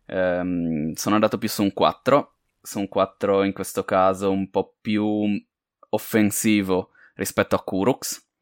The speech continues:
anche se comunque è discreto di-, difensivamente, e quindi chiamo Dean Wade.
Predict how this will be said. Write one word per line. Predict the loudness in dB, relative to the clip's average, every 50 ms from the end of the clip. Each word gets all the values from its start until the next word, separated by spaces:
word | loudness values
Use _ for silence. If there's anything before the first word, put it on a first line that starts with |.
| _ _ _ -2
anche | 0 0 2 2 0 0
se | 0 0 2 2 4 4 2 0 -2
comunque | -2 -2 0 0 0 0 0 -2 -2 -2 -4 _ _ _ _ _ _ _ _ _ _ _ _ _ _ -2
è | -2 -2 -2
discreto | -2 -4 -6 -4 0 0 0 0 0 -2 -6
di-, | -6 -6 -10
difensivamente, | -10 -10 -8 -4 -4 -4 -2 0 2 4 4 4 4 2 2 2 2 2
e | 2 0
quindi | 2 2 2 2
chiamo | 2 2 2 4 4 2 0 -2
Dean | 0 2 4 6 6 6
Wade. | 4 4 2 0 -2 -6 -6 -10 -18